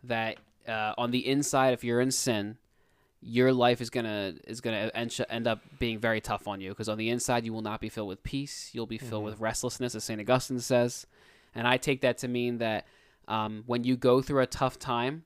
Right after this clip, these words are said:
Speaker 1: actually, you could take this, take this two ways, Rock. Number one, rescue the devout from trial. Well, everyone's gonna go through trials, but the devout will be rescued from it. The devout, their trials will end, and they'll look back and realize how they grew in holiness and in trust, and if it ends in death, then they go to heaven, so they'll be rescued.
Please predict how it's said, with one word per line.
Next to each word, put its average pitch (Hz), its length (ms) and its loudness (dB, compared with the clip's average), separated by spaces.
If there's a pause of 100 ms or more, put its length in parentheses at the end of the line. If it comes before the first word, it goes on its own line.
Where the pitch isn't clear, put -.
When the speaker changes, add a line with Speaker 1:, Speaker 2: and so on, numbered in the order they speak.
(280)
Speaker 1:
actually, 127 320 2
you 120 60 -6
could 127 120 -6
take 127 160 -2
this, 113 140 -6
take 123 160 -4
this 110 140 -8
two - 200 -6
ways, 98 220 -4
Rock. 98 220 -6
Number 120 200 2
one, 127 360 4 (360)
rescue 143 380 6
the 143 100 -4
devout 123 300 6
from 120 140 -4
trial. 127 320 8
Well, 120 120 4
everyone's 160 280 0
gonna 123 140 0
go 120 120 0
through 120 140 -6
trials, 131 400 0
but 117 100 -8
the 117 80 -6
devout 117 320 -6
will 113 80 -10
be 117 120 -12
rescued 117 380 -14
from 73 200 -16
it. - 100 -20 (680)
The 131 80 2
devout, 147 400 6
their 135 120 2
trials 135 380 2
will 120 200 -8
end, 135 280 0
and 117 120 -6
they'll 120 120 -4
look 131 180 -4
back 127 220 0
and 123 80 -6
realize 117 260 -4
how 120 140 -4
they 110 140 -10
grew 120 340 -6 (540)
in 113 80 -8
holiness 131 420 2
and 127 80 -2
in 120 80 -2
trust, 143 380 0
and 127 100 -4
if 127 120 -4
it - 100 0
ends 131 180 -2
in 127 140 -2
death, 131 220 -2
then 131 80 -8
they 117 80 -4
go 113 100 -6
to 107 60 -6
heaven, 110 300 -8
so - 120 -8
they'll 113 180 -8
be 113 120 -8
rescued. 104 480 -12